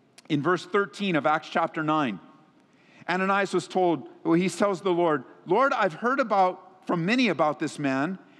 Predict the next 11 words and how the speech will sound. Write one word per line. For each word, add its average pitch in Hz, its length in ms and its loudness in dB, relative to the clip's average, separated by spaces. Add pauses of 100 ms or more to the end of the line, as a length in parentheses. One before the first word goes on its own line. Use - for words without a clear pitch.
how 185 140 -2
much - 220 -2
harm 233 500 0
he 226 160 0
has 180 160 0
done 180 320 0
to - 120 -14
your 160 120 2
saints 170 460 -4
in 156 120 -2
Jerusalem. 160 680 -2